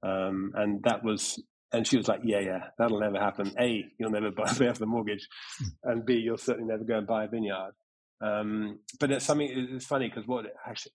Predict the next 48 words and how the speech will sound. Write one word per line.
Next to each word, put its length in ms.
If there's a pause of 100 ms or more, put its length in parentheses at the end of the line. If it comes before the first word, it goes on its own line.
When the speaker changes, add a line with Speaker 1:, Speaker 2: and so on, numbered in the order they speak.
(140)
Speaker 1:
actually 260
had 80
inspired 500
me 80
to 80
do 200
it 140
was 140
soon 240
after 320
we 240 (180)
got 180
married 360
and 120
bought 220
our 180
first 320 (600)
t-, 80 (160)
tiny 300
townhouse 640
in, 200
in 160
Richmond 460
in, 200
in, 340
in 100
South 260
London. 380 (540)
Um, 500 (120)
I 60
went 240
walking 340
with 100
some 140
friends 280
of 180
mine 360
in 100
the 60
south 240
of 80
France, 520 (460)
um, 500
near, 220
just 260
north 200
of 80
Perpignan. 480